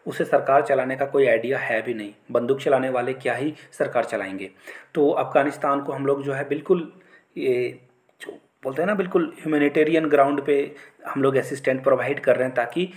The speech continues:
वहाँ के लोग भूखे ना मरें। तो इंडिया का ये बड़ा दिल है, answer आपका डी हो जाएगा। आगे बढ़ेंगे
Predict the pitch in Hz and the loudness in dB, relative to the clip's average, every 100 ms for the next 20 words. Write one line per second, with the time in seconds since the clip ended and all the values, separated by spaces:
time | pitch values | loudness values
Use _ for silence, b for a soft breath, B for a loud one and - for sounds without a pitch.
0 | B - 139 139 180 160 151 147 123 120 | B 0 2 2 0 0 0 0 -2 -4
1 | 135 120 110 107 107 - 143 139 139 151 | -4 -4 -4 -4 -8 -4 0 2 2 0
2 | 147 139 135 123 123 151 156 196 B B | 0 0 4 4 4 0 -6 -8 B B
3 | - 135 139 113 - 135 120 - 135 117 | -2 0 0 0 0 -4 -6 -6 -4 -2
4 | 107 117 101 - b b b 123 151 165 | -2 0 -2 -4 b b b 2 4 2
5 | 160 156 | 2 0